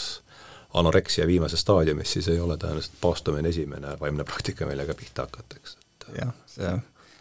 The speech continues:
Speaker 2: see on see koht, kus see materiaalne, äh, segab, no segab vahele, ütleme nii, hakkab
Speaker 1: Jah.
Speaker 2: mõjuma. Et peab seda silmas ka pidama.
Speaker 1: Ja et kui on ikkagi kalduvus skisofreeniale, siis tõenäoliselt ei ole mõtet ka, eks, hakata kohe mingit, äh,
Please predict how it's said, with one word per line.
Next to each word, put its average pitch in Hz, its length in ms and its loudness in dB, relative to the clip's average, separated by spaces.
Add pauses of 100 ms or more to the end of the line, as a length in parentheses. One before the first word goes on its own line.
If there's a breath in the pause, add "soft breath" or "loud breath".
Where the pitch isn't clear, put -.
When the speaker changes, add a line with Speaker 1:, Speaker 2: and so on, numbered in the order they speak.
(180 soft breath)
Speaker 2:
see - 300 4
on 110 100 4
see 113 180 6
koht, 104 140 2
kus 101 140 2
see 104 100 4
materiaalne, 104 640 4
äh, 104 300 0 (300 loud breath)
segab, - 300 4
no 104 160 0
segab 104 280 2
vahele, 104 300 4
ütleme 92 340 -6
nii, 131 160 -6
hakkab 107 180 0
Speaker 1:
Jah. 107 60 2
Speaker 2:
mõjuma. 113 460 0 (400 loud breath)
Et - 120 -10
peab - 160 -2
seda 107 200 8
silmas 101 240 4
ka 117 80 0
pidama. 107 280 0 (100)
Speaker 1:
Ja 92 160 -2
et 90 120 2
kui 104 140 10
on 98 60 6
ikkagi 101 280 4
kalduvus 95 480 4
skisofreeniale, 90 720 2
siis - 180 -8
tõenäoliselt 87 480 0
ei 92 60 4
ole 90 140 2
mõtet 95 300 -4
ka, 87 240 -2
eks, - 220 -6
hakata 80 460 -4 (1200 loud breath)
kohe 80 260 0
mingit, 78 400 -6
äh, 80 220 -2